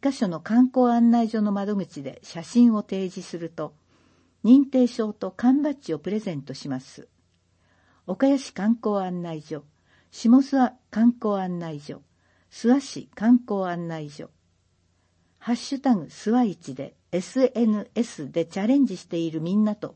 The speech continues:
交流しよう。すでに約千人が参加しています。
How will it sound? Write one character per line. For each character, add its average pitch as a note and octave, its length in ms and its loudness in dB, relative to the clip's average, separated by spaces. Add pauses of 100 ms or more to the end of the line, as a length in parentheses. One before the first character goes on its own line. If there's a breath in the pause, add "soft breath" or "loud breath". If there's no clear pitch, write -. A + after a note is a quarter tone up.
交 G#3 220 -2
流 G#3 180 -2
し - 240 -12
よ D3+ 180 -10 (1000)
う。 - 20 -20
す C#4+ 140 -4
で B3 160 2
に D3 260 -6
約 A3 320 -4
千 D#4 320 -2
人 F3+ 220 2
が C#3 100 -8
参 F#3+ 260 -6
加 F#3 140 -10
し - 140 -20
て F3+ 100 -8
い D#3+ 80 -6
ま C#3+ 160 -8
す。 - 240 -20